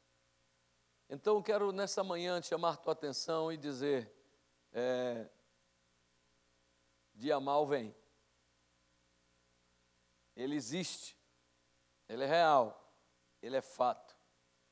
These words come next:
Para o idoso, para o senhor, para a senhora, para o adolescente, infelizmente até para crianças. Esses dias vêm, dias de acidente, dias de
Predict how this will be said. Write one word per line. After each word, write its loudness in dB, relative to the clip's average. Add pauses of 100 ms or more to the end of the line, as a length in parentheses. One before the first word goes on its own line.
Para 0
o 0
idoso, -4 (1400)
para 2
o -2
senhor, 0
para 2
a -4
senhora, 2
para -2
o 4
adolescente, -4
infelizmente -8
até -6
para -4
crianças. -6 (720)
Esses -6
dias -4
vêm, -2 (840)
dias -6
de -6
acidente, -4 (760)
dias -4
de -4